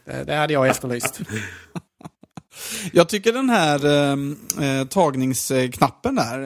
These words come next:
Speaker 2: eh, är lite intressant. Eh, den här röda stora bluppen som det blir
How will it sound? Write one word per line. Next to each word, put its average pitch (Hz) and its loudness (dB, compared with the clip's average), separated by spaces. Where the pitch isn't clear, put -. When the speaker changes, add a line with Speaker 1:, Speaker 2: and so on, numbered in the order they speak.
Speaker 2:
eh, 127 -2
är 143 -2
lite 139 -4
intressant. 147 -2
Eh, 139 0
den 123 -6
här 139 -2
röda 147 0
stora 143 -2
bluppen 131 0
som 135 -10
det 139 -8
blir 117 -2